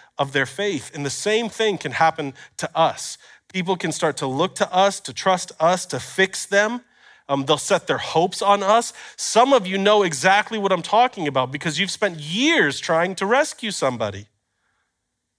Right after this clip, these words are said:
We see this play out in the modern celebrity pastor craze. I remember when I was an intern, I went to a, a conference with one of the other pastors here at Sojourn, and I got to meet this, like, big famous celebrity pastor, right?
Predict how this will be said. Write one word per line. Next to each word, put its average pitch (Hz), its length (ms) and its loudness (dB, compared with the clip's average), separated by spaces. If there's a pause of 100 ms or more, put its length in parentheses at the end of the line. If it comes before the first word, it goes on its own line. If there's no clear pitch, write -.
(580)
We 165 180 -2
see 220 220 -2
this 208 120 -6
play 165 280 2
out 185 160 4
in 185 40 -10
the 160 80 0
modern 147 380 2
celebrity 151 540 -2
pastor 135 500 -2
craze. 196 480 -4 (300)
I 170 60 6
remember 220 280 4
when 156 260 2
I 175 120 4
was 180 200 0
an 135 120 -4
intern, 131 640 -4 (840)
I 160 140 4
went 185 240 0
to 165 200 2
a, - 20 6
a 143 160 0
conference 180 540 0
with 135 120 -10
one 147 120 2
of 143 60 -4
the 147 80 2
other 143 120 0
pastors 147 460 -2
here 165 200 -4
at 143 120 -6
Sojourn, 160 480 -2 (320)
and 156 240 2 (200)
I 160 80 2
got 165 180 2
to 151 60 -8
meet 151 200 0
this, 135 140 -6
like, 123 160 -2
big 139 180 0
famous 120 520 -4
celebrity 120 540 -4
pastor, 104 540 -10
right? 123 200 -6